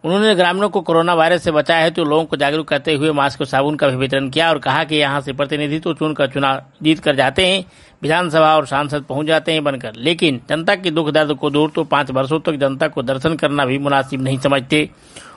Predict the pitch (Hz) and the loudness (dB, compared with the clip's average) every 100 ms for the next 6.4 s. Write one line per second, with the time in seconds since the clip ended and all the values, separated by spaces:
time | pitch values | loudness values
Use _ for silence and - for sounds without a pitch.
0 | - 170 208 208 185 190 202 190 180 180 | 0 4 6 6 6 4 4 2 2 0
1 | 165 170 175 160 160 151 175 160 156 139 | 0 0 2 0 2 0 0 0 2 2
2 | 151 - 151 143 160 156 135 143 - 143 | 0 0 0 0 -2 -4 -2 -2 -2 -2
3 | 135 139 139 156 127 131 - - - _ | 0 2 2 0 -2 -6 -16 -20 -20 _
4 | - 180 180 175 160 156 170 170 160 143 | 0 2 2 0 0 0 0 -2 -2 -2
5 | 156 151 165 170 175 156 156 151 147 143 | -4 -2 -4 -2 -4 -2 -2 0 2 2
6 | 151 - 143 | 0 -2 -6